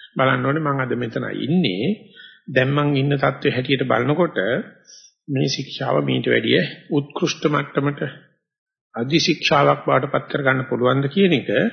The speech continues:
ළඟ ඉන්න කෙනාට තේරෙන්නේ නැහැ. අම්මට තාත්තට තේරෙන්නේ නැහැ. ගුරුවරයාට තේරෙන්නේ නැහැ. Taman දැනගන්න ඕනේ දැන් මගේ ප්‍රතිපදාව හරි නිසා මට වෙන්නට වැඩිය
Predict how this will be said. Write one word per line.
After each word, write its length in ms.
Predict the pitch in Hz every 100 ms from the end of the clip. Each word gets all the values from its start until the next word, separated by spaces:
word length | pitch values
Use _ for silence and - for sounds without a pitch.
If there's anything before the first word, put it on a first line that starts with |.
| - - - - _ _
ළඟ 260 | - 131 143
ඉන්න 200 | 165 165
කෙනාට 340 | 160 160 160 -
තේරෙන්නේ 480 | 151 147 165 170 -
නැහැ. 240 | - - - _ _ _ 131
අම්මට 280 | 135 151
තාත්තට 420 | 147 151 - 156 147
තේරෙන්නේ 400 | 147 139 135 147
නැහැ. 280 | - - _ _ - -
ගුරුවරයාට 520 | - 147 190 202 208 180
තේරෙන්නේ 400 | 147 135 127 127
නැහැ. 260 | 160 175
Taman 260 | 139 156 226
දැනගන්න 460 | 208 143 120 117 113
ඕනේ 280 | 120 143 262 - - _ _ _ _ _ _ _ _ _ _ -
දැන් 200 | 117 117
මගේ 300 | 123 120 135
ප්‍රතිපදාව 580 | - 104 - 123 127 135
හරි 260 | - 110 123
නිසා 460 | 160 165 180 - - - - - -
මට 180 | - 180
වෙන්නට 380 | 170 147 147 156
වැඩිය 400 | 147 135 139 190